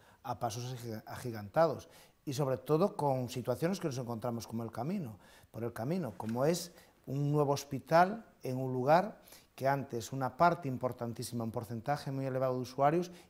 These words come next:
iban caminando o llegaban muy fácilmente con transportes urbanos.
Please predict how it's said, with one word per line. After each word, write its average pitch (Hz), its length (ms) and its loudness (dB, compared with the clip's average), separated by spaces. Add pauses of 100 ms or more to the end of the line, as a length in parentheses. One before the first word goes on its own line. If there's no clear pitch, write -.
iban 139 260 2
caminando 170 760 2 (360)
o 131 140 0
llegaban 143 380 4
muy 160 100 4
fácilmente 156 600 -2
con 147 180 -2
transportes 117 540 -6
urbanos. 120 520 -2